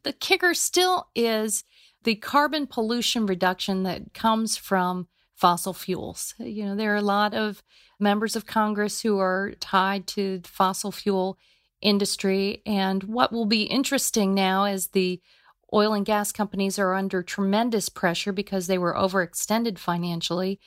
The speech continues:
and their workers are out of work, do, do a lot of the, the members there look for a new and stronger foundation in manufacturing, in the clean energy economy?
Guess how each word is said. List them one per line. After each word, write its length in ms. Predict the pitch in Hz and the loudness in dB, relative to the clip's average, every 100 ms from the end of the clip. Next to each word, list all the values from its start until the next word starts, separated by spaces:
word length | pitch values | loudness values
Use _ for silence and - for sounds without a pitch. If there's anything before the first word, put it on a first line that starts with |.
| - _ - | -20 _ -2
and 160 | 196 | 2
their 120 | 185 | 2
workers 560 | 175 202 247 220 196 - | 2 2 2 -2 -4 -2
are 100 | 165 | 0
out 160 | 170 180 | 0 -2
of 140 | 175 | -4
work, 320 | 208 247 240 - | -2 -2 -4 -4
do, 260 | 214 220 - _ _ | -2 -2 -8 _ _
do 120 | 247 240 | -4 0
a 0 | |
lot 240 | 247 254 | 2 2
of 160 | 247 220 | -2 -2
the, 440 | 240 233 226 - _ | -2 0 -2 -6 _
the 80 | 247 | 0
members 440 | 226 233 233 220 | 2 2 0 -2
there 220 | 226 214 220 | 0 0 0
look 380 | 202 233 262 | -2 -4 -4
for 560 | - - 254 240 233 240 - | -10 -4 -2 0 -2 -4 -4
a 240 | 220 214 | -2 -2
new 400 | 208 233 262 240 | -2 0 0 0
and 120 | 214 | 0
stronger 440 | - 226 214 208 196 | 0 2 2 2 -2
foundation 720 | 196 180 185 175 - 151 151 _ _ _ - | -2 0 0 0 -2 -6 -12 _ _ _ -4
in 200 | 202 185 | 0 2
manufacturing, 880 | 190 185 - 185 175 - 175 165 | 2 0 0 0 0 -2 -2 -4
in 160 | 185 175 | -2 0
the 100 | 175 | 0
clean 440 | 175 - 247 240 | -2 0 2 2
energy 400 | 196 170 160 170 | 0 0 -2 -4
economy? 680 | 156 - 170 160 160 175 | -6 -4 -2 -2 0 -2